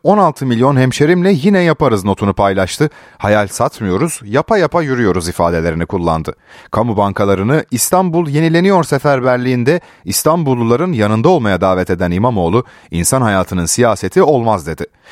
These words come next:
Kiptaş'ın kamu bankalarıyla uyum içinde çalışmaya hazır olduğunu da dile getirdi. İstanbul için seçim yarışı hızlanırken C H P'de bu hafta yüz elliye yakın belediye başkan adayının daha açıklanması bekleniyor.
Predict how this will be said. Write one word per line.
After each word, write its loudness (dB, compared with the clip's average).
Kiptaş'ın -2
kamu -2
bankalarıyla 0
uyum 2
içinde -4
çalışmaya 0
hazır 0
olduğunu 2
da 0
dile 0
getirdi. -2
İstanbul 0
için -2
seçim 0
yarışı 0
hızlanırken 0
C 0
H 2
P'de -2
bu 2
hafta 0
yüz -4
elliye 4
yakın 0
belediye 0
başkan -2
adayının 2
daha 2
açıklanması -2
bekleniyor. 0